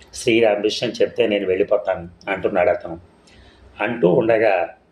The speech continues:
అతను కూర్చున్న కుర్చీ బొంగరంలా గిరగిరా తిరగడం ప్రారంభించింది. కుర్చీ కదలంగానే పిస్తోల్ పేల్చడానికి ప్రయత్నించాడు, కానీ చెయ్యి పక్కకు జారిపోయింది. తర్వాత కుర్చీ చాలా వేగంగా గిరగిరా తిరగటం, తిరగటం వల్ల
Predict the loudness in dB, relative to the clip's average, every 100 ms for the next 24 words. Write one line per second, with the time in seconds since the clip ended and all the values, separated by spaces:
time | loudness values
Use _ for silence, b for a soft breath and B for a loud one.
0 | _ -6 -4 -2 -4 -4 -8 -4 -2 -2
1 | -2 -2 0 0 2 0 0 2 2 2
2 | 0 0 -2 0 0 0 -2 0 -2 0
3 | 0 0 -2 -8 -8 -4 -4 -4 -20 b
4 | b b -20 -10 0 0 2 0 0 2
5 | 2 0 -2 -2 -6 -10 0 2 2 0
6 | -4 -4 -6 -4 0 0 0 -4 -2 0
7 | 2 2 0 -6 -14 _ _ _ _ -20
8 | -20 -8 0 2 2 0 -2 -2 -2 -2
9 | 0 0 2 0 0 -2 -2 -8 -2 2
10 | 2 0 -4 -8 -4 -4 0 2 2 0
11 | 0 -2 0 0 0 2 0 0 -2 -2
12 | 2 2 2 0 0 -2 0 2 4 2
13 | -4